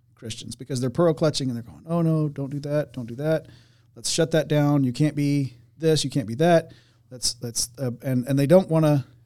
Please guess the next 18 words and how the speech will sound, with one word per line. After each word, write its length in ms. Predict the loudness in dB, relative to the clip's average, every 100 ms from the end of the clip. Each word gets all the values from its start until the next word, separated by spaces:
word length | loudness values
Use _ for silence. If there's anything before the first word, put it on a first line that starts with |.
| _ _ -8
necessarily, 460 | -2 0 2 0 -2 -6 -18 _ _ _ _ _ _ _ _ -2
they're 100 | 0
just 160 | 2
offended 380 | 2 4 6 6
by 140 | 6
everything 460 | 4 2 0 2 2
and, 80 | 0
de-, 120 | -2 -2
and 140 | 0
defensive 420 | 0 0 0 0
about 200 | 0 0
everything, 400 | 0 -2 0 0
and 80 | 2
they 80 | 2
don't 220 | 2 0
just 240 | -2 -4 -4
wanna 220 | -2 0
go, 280 | 2 2 0